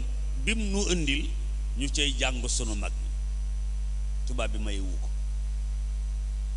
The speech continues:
Non seulement mayewu ko, waaye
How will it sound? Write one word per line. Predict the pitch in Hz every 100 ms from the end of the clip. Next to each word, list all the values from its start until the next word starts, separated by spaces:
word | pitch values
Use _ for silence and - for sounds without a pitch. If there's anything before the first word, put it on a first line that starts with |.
| - - - - - - - - - -
Non | - 175 220
seulement | 214 202 180 175
mayewu | 175 196 190 170 151
ko, | 170 196
waaye | 147 165 175 202